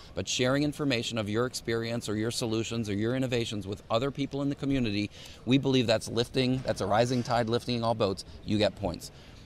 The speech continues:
Points then, we have a gamification aspect, right? We've got bronze, silver, gold, platinum levels of points.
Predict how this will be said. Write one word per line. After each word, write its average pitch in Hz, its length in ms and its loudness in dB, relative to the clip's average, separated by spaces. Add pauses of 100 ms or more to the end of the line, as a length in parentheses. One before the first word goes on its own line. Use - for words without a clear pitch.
(180)
Points - 300 0
then, 127 340 6 (120)
we 110 120 6
have 117 100 4
a 117 60 2
gamification 127 720 2
aspect, 101 480 -4
right? 104 260 2
We've 117 200 2
got 107 320 2
bronze, 101 420 2
silver, 104 540 2
gold, 95 500 0
platinum 101 640 2
levels 101 340 2
of 156 160 -2
points. 101 400 -4